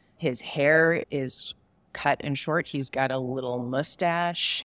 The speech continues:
He's standing straight and he's wearing collared shirts and he's holding his hands folded in front of him. And he's just, like, profoundly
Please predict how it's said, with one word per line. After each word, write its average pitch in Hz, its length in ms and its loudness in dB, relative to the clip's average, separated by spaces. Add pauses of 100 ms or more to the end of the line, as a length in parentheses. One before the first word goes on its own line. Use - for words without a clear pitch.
(100)
He's 147 200 -4
standing 127 480 0
straight 165 680 0
and 143 160 0
he's 131 220 -2
wearing 123 580 0
collared 123 440 -2
shirts - 460 0
and 131 200 4
he's 123 340 -4
holding 135 460 0
his 123 220 -6
hands 123 380 -2
folded 139 420 -2
in - 120 -10
front 180 240 4
of 160 120 0
him. 165 340 4
And 147 220 -2 (380)
he's 185 240 4
just, 175 400 2
like, 143 340 6 (540)
profoundly 156 1300 4